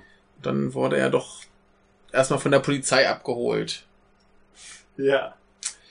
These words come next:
Speaker 1: Denn er war nackt, bis
Speaker 2: Ah.
Speaker 1: auf die Schuhe.
Speaker 2: Hm.
Speaker 1: Also diese Mitarbeiterin des Restaurants hat sich dann wohl beklagt, dass er ihr, äh, sein Geschlechtsteil gezeigt hätte.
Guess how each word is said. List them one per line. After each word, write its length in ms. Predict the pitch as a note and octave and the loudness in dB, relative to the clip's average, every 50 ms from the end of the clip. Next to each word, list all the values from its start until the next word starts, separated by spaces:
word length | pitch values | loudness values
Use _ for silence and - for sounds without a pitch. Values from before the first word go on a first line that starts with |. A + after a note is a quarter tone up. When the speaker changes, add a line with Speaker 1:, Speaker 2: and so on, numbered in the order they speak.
| - - - _ _ - | -20 -20 -20 _ _ -8
Speaker 1:
Denn 540 | E3+ D3+ C#3 C#3 D#3+ D3+ E3+ G3+ C4 D#4 F4+ G4+ G#4 G#4+ G#4 G#4 - _ _ _ _ _ _ _ _ _ _ _ _ - | -4 -2 4 6 8 8 8 6 6 2 0 0 -2 -2 -4 -6 -8 _ _ _ _ _ _ _ _ _ _ _ _ -4
er 120 | C#3+ C#3+ D#3 | 0 4 4
war 80 | G3+ | 6
nackt, 640 | A#3 G#3+ F3+ F3 - - - - - - - - - - | 6 6 4 2 0 -2 -4 -4 -4 -4 -4 -6 -4 0
bis 140 | E3 D#3 F3+ | 2 6 8
Speaker 2:
Ah. 40 | F3 | 6
Speaker 1:
auf 80 | D#3+ D3+ | 8 8
die 100 | E3 E3 | 6 6
Schuhe. 440 | E3 E3+ E3 D3 C#3+ C3+ C3+ C#3 E3 - - - - - _ _ _ _ _ - - - - B3+ C#4 C#4+ C#4+ D#4 D#4+ D4 | 6 6 4 4 4 4 2 0 -4 -10 -16 -20 -20 -20 _ _ _ _ _ -20 -20 -20 -20 -20 -16 -14 -10 -8 -6 -6
Speaker 2:
Hm. 220 | A3 E3 C#3 A2+ - - _ _ | -4 -4 -6 -8 -10 -16 _ _
Speaker 1:
Also 200 | - D#3+ E3+ F#3+ | 4 4 4 6
diese 400 | F#3+ F3+ G3 F#3+ F#3 F3+ F3+ F3 - | 6 4 6 8 8 6 6 4 2
Mitarbeiterin 840 | F3 F3+ G#3+ G#3+ C4+ C#4+ D4 - B3 B3 A#3+ B3 - - A#3+ A#3+ A3+ | 4 4 6 6 6 4 6 8 8 8 8 6 4 2 2 4 6
des 220 | G#3 G3 F3+ - F3 | 6 4 4 4 4
Restaurants 680 | F3+ E3 E3+ - F3 D3+ C#3 D3+ D#3+ G3 A#3 A#3+ - | 4 4 4 4 4 6 6 6 6 6 6 4 4
hat 120 | G3 F3+ - | 2 0 0
sich 140 | F3+ - - | 0 2 4
dann 180 | E3+ E3+ E3 | 4 4 6
wohl 160 | D#3+ E3+ E3 | 6 6 6
beklagt, 480 | E3 E3 D#3+ - - D3+ D#3 E3 E3 - | 4 2 2 2 4 4 4 4 4 2
dass 140 | E3 D#3+ D#3+ | 2 4 6
er 120 | E3 D#3 C3 | 6 4 4
ihr, 760 | G#2 D#3 D3 C#3 C#3 C#3 C3+ A2 C3 C3+ C3+ C3+ C3 C3 A#2+ E2 E2 - | 4 4 6 6 8 8 6 6 6 6 6 6 6 4 2 0 -4 -6
äh, 80 | D3+ | 0
sein 260 | C3 C3+ C3 C#3 C#3 | 4 4 4 4 4
Geschlechtsteil 1040 | B2+ C3 C3+ - - C3+ D3+ - - - - - - - G3+ A3 A#3 B3 B3+ B3 G#3 | 0 0 0 2 4 2 2 2 0 -4 -4 -2 0 2 4 4 6 6 4 2 2
gezeigt 640 | G#3+ A#3 - - - - G#3+ A3 A3 A3 G#3+ - - | 0 0 0 2 4 6 6 6 6 4 2 0 2
hätte. 360 | A#3 A3 C4 C#4+ D#4 F4 F4 | 2 2 2 0 0 -2 -2